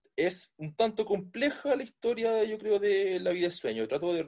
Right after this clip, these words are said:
traté de resumirla en un pequeño apéndice aquí antes para que se entienda de qué trata, aunque yo no me quiero detener solo en el argumento, sino que en su característica mucho más filosófica.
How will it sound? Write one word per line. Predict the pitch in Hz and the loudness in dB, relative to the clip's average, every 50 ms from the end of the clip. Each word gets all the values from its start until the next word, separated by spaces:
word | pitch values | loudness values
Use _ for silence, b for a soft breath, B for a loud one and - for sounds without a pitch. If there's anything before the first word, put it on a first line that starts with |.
| - _ | -6 _
traté | 147 139 - 165 | -6 -4 -2 -2
de | 170 160 | -2 -2
resumirla | 147 143 - - 156 165 170 156 156 156 | -2 -6 -8 -8 -8 -6 -6 -4 -4 -4
en | 147 147 | -4 -6
un | 143 139 - | -10 -10 -8
pequeño | - 139 139 - 160 160 160 156 151 151 147 143 143 135 135 - | -8 -8 -6 -6 -6 -6 -6 -6 -6 -4 -4 -4 -6 -6 -6 -6
apéndice | - - - - 165 151 160 - - 156 | -8 -6 -6 -6 -8 -8 -10 -10 -12 -12
aquí | 147 151 151 | -10 -8 -8
antes | 151 156 151 - - - | -8 -10 -10 -14 -16 -12
para | - 139 120 123 123 | -8 -4 -4 -4 -4
que | - 135 | -6 -8
se | - - | -10 -10
entienda | 135 131 - 147 151 143 | -10 -8 -6 -6 -4 -4
de | 135 135 | -4 -4
qué | 120 123 | -6 -2
trata, | 120 143 151 165 180 214 240 - _ _ b b b b b b b - | 2 2 2 2 2 -2 -6 -8 _ _ b b b b b b b -4
aunque | - 139 143 139 - 143 143 | -2 -2 -2 -2 -4 -2 0
yo | 151 165 180 190 190 - | 2 4 4 4 2 0
no | 147 143 135 | -2 -4 -4
me | 135 117 | -4 0
quiero | - 151 143 151 | 2 2 4 4
detener | 156 156 156 151 156 160 | 4 4 4 2 0 0
solo | - - 160 156 | -2 -2 -2 -2
en | 156 | 0
el | 160 | 0
argumento, | 160 156 156 160 175 190 190 190 | 0 0 0 -2 -2 -2 -2 -4
sino | 180 - 156 147 156 156 156 | -6 -6 -4 -2 -2 -2 -2
que | - | -4
en | 151 151 | -6 -6
su | - 143 | -6 -6
característica | - 135 131 127 - 143 139 139 - - 123 123 127 127 123 | -4 -4 -4 -4 -4 -6 -8 -6 -8 -10 -6 -4 -4 -4 -4
mucho | 127 135 131 - 135 | -6 -8 -10 -10 -10
más | 127 117 | -10 -10
filosófica. | - - 123 120 - 95 - - 80 - - 90 | -8 -6 -6 -4 -4 -6 -6 -8 -10 -14 -14 -14